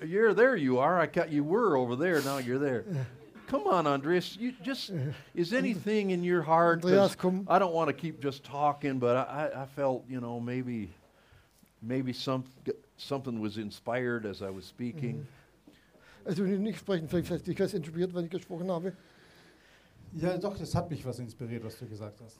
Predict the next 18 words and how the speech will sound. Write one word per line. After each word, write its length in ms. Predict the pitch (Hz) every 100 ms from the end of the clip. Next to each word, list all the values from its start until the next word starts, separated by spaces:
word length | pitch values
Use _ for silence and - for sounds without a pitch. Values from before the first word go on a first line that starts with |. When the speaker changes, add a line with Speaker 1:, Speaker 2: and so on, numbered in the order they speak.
| -
Speaker 2:
Something 360 | - 214 226 196
inspired 420 | 208 - 175 180
me 140 | 175 180
wh-, 120 | 180 - - 175 -
during 180 | 175 180
we 100 | 160
were 100 | 165
talking. 480 | 165 165 214 220 - _ _ - 139
Speaker 3:
Ähm, 280 | 120 117 98 - - - -
zum 140 | - 147
ersten 220 | 156 160
Mal, 140 | 139
also 240 | 139 135 139
der 60 | 139
Stallgeruch 760 | - 147 165 147 147 - - - _ _ _ - - - -
fand 240 | - 147 143
ich 120 | 120
super. 360 | 160 170 190